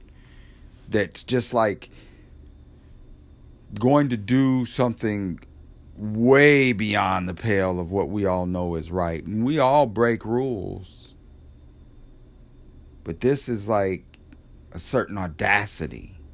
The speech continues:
And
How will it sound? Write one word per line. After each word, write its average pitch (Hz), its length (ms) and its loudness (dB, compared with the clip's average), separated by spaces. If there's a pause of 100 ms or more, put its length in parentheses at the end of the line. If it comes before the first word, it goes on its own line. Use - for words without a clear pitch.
(4000)
And 98 600 -2